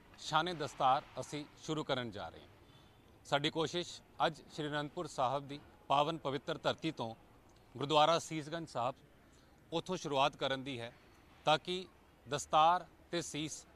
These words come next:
ਜਿਸ ਦਾ ਮਹੱਤਵ ਗੁਰੂ ਤੇਗ ਬਹਾਦਰ ਜੀ ਨੇ ਸਾਨੂੰ ਸਮਝਾਇਆ, ਉਸ ਦੀ ਜਾਗ, ਉਹਨਾਂ ਦਾ ਸੁਨੇਹਾ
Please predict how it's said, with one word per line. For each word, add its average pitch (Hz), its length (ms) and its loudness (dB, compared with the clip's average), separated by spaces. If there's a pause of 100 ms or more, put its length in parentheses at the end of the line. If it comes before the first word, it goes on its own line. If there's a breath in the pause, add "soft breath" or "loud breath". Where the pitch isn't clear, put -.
(120)
ਜਿਸ 139 140 -4
ਦਾ 165 160 2
ਮਹੱਤਵ 143 480 -4 (380)
ਗੁਰੂ 151 160 -2
ਤੇਗ 170 280 0
ਬਹਾਦਰ 151 360 2
ਜੀ 160 140 -4
ਨੇ 156 100 -6
ਸਾਨੂੰ 143 260 -8
ਸਮਝਾਇਆ, 131 480 -4 (1160)
ਉਸ 165 140 2
ਦੀ 196 140 0
ਜਾਗ, 147 360 4 (640)
ਉਹਨਾਂ 170 200 0
ਦਾ 175 100 0
ਸੁਨੇਹਾ 143 540 0